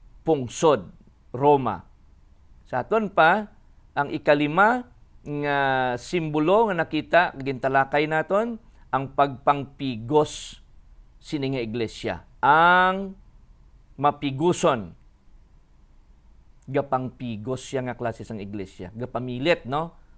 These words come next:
Well, in fact, fifty million Christians sang early Christian time ang ginpamatay, no? O masubra pa. Diri makita sa Great Controversy nga libro,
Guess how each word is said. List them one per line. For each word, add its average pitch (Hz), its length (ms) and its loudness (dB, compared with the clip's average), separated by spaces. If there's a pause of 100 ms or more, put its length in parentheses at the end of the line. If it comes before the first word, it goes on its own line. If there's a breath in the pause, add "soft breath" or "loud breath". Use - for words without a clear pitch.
(120)
Well, 117 160 -6
in 117 80 -8
fact, 160 320 0
fifty 180 400 -2
million 185 640 0 (1500)
Christians - 960 -2 (1500)
sang 143 400 -6
early 180 300 2
Christian 165 420 -2
time 131 460 -2 (320)
ang 139 400 0
ginpamatay, 113 880 -4
no? 143 320 -12 (400)
O 175 100 4
masubra 123 540 -4
pa. 92 260 -6 (1000 soft breath)
Diri 143 320 -2
makita 147 440 0
sa 139 160 -2
Great 185 280 -2
Controversy 165 800 0
nga 139 80 -6 (160)
libro, 151 640 0